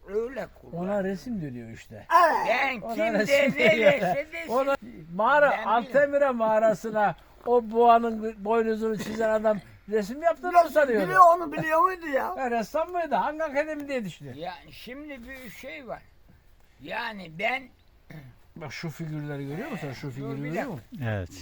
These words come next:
Speaker 1: Ben bir baba, bir şey daha var.
Speaker 2: Söyle, söyle, dinliyorum.
Speaker 1: Ee, ben, e,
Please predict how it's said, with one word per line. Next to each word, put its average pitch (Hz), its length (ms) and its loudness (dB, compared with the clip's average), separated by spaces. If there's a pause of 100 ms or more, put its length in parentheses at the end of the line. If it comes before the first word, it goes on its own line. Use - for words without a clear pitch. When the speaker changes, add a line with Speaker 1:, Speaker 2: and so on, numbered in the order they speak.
(120)
Speaker 1:
Ben 240 260 -6 (180)
bir 247 360 -12 (600)
baba, 185 500 -8 (540)
bir 185 80 -18
şey 294 320 -16
daha 214 280 -8
var. 185 160 -14 (200)
Speaker 2:
Söyle, 247 360 2
söyle, 226 420 -2 (120)
dinliyorum. 175 420 -6 (280)
Speaker 1:
Ee, 95 920 -20
ben, 247 260 -6 (500)
e, 180 180 -18